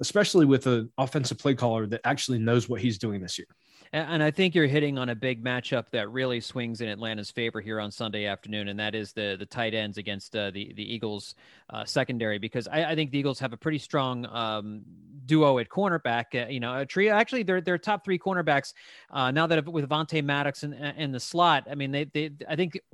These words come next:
Speaker 2: cornerback-wise, the Eagles match up against, uh, Atlanta's wide receivers pretty well. Darius Slay on Ridley will be a, a fun matchup to watch. But I think,
Speaker 1: Mm-hmm.
Speaker 2: I think where we're gonna see Atlanta really do a lot of damage is with Kyle Pitts and, and, um, and with their, with their tight end sets against,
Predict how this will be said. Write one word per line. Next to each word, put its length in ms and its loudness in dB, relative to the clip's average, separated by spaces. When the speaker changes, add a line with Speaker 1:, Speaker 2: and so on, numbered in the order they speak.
Speaker 2:
cornerback-wise, 920 4
the 80 -6
Eagles 400 -2
match 220 -2
up 120 -4
against, 400 -4
uh, 40 0
Atlanta's 480 -4
wide 180 0
receivers 420 -4
pretty 360 0
well. 240 0
Darius 420 0
Slay 240 0
on 140 -2
Ridley 240 -4
will 120 -4
be 200 -2
a, 300 -2
a 60 -4
fun 260 0
matchup 360 -6
to 100 -12
watch. 260 -2
But 100 -2
I 80 2
think, 160 0
Speaker 1:
Mm-hmm. 200 -4
Speaker 2:
I 100 4
think 240 4
where 200 6
we're 120 4
gonna 180 0
see 520 0
Atlanta 500 0
really 220 2
do 140 0
a 20 4
lot 180 2
of 80 -6
damage 340 -2
is 160 0
with 220 -4
Kyle 280 0
Pitts 300 -4
and, 160 -4
and, 320 -6
um, 340 -2
and 340 -2
with 180 2
their, 180 2
with 180 -4
their 120 0
tight 280 -2
end 180 -2
sets 280 -4
against, 380 -2